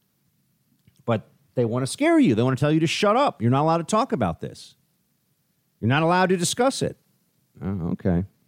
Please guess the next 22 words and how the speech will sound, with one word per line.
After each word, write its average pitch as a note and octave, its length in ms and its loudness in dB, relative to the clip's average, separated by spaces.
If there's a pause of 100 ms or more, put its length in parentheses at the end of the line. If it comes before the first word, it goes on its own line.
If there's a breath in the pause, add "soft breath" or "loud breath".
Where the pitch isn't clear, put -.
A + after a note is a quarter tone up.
(1800)
Uh, G#2 440 0 (680 loud breath)
it's, - 180 -10
it's A2 180 -4
pretty - 280 -8
remarkable A2 580 -2
that D2 160 -14
this - 160 -8
is D#2 100 -12
what's D#2+ 200 -12
going D2+ 240 -8
on D2+ 100 -10
in D2 80 -10
the D2 80 -12
country, - 260 -10
but F#2 120 -8
it - 60 -4
is. D2 100 -8
Anyway, C#3+ 240 2
he-, D3+ 120 2
here's, F#3 580 0 (640)
here's C#3+ 240 -2
Raytheon, G#2+ 960 0